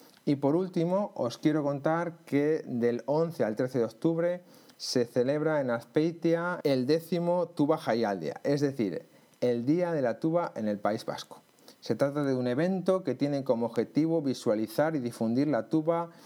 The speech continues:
y el bombardino en el País Vasco y que sin duda alguna se ha convertido en uno de los festivales referentes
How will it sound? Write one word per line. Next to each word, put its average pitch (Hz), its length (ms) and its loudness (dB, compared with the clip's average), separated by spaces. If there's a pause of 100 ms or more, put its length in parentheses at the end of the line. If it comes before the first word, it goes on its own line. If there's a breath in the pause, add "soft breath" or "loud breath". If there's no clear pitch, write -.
(180 loud breath)
y 123 100 0
el 120 100 2
bombardino 127 760 0
en 113 160 -2
el 113 120 0
País 113 240 0
Vasco - 460 -2
y 127 120 -2
que 127 120 0
sin 120 180 -2
duda 143 200 2
alguna 156 380 0
se 160 120 -2
ha 139 80 -2
convertido 127 580 0
en 143 60 0
uno 143 100 -2
de 143 60 0
los 131 140 -4
festivales 131 640 0
referentes 156 840 0